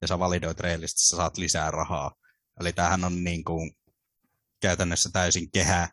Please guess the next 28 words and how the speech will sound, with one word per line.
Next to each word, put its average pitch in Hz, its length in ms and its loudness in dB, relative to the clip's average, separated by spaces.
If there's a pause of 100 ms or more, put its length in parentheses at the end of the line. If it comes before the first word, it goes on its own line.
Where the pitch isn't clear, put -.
logiikassa, 87 760 0
eli 82 160 -8
tässä 90 300 2
ei 92 40 0
ole 87 100 -2
minkäännäköistä 87 840 -2 (360)
kytköstä 90 600 -2 (100)
reaalimaailmaan, 87 1160 0 (320)
kuten 87 420 -2 (220)
Bitcoinin 87 480 -4
energian 82 460 -2
käytössä 78 520 -2
on. 78 180 -6 (1500)
Että 95 220 -8
m-, 95 100 -6 (500)
mun, 95 380 0
mun 101 360 2
nähdäkseni 92 640 2
niin 87 280 -8 (120)
raha 98 500 4
ei 85 80 0
ole 82 200 -2
koskaan 85 520 -2
kovaa, 80 460 -2
jos 85 220 -4 (140)
siinä 85 220 -4
ei 95 60 2
ole 90 80 -2